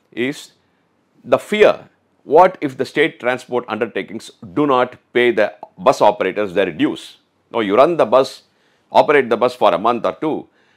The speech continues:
and, uh, you are entitled to earn a per kilometer fee,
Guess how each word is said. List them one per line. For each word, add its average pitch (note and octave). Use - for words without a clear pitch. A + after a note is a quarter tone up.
and, G#2+
uh, F#2+
you B2
are A2+
entitled A#2+
to -
earn A2+
a F2
per B2+
kilometer G#2
fee, D#3+